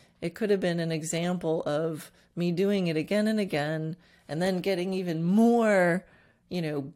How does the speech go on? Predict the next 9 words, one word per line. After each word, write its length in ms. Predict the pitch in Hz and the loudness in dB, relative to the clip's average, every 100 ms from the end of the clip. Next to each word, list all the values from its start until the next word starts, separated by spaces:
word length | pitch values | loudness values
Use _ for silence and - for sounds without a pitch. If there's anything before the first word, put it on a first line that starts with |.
| - | 0
big 240 | 226 190 | 2 4
in 100 | 196 | 2
my 240 | 175 170 - | 2 0 0
aids, 580 | 160 156 156 156 - - | -2 -2 -2 -4 -6 -6
and 140 | 196 | -4
it 80 | 175 | -2
still 500 | - - 226 247 262 | -2 -4 -4 -2 0
didn't 340 | 220 170 156 | 0 0 -2
work. 440 | 139 147 139 - | -4 -4 -4 -6